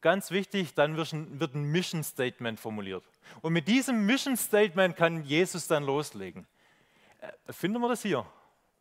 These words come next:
Tatsächlich nicht, sondern was man hier findet, und das begeistert mich,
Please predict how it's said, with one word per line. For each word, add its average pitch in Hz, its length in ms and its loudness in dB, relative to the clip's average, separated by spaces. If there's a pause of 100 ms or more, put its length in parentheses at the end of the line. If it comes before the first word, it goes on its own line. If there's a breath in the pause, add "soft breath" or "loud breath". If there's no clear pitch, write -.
(2500)
Tatsächlich 165 720 -2 (540)
nicht, 139 440 -8
sondern 160 440 -2
was 185 220 0
man 196 100 -2
hier 160 160 -2
findet, 185 380 -4
und 143 120 -6
das 151 300 -6 (260 loud breath)
begeistert 170 580 2
mich, 113 240 -10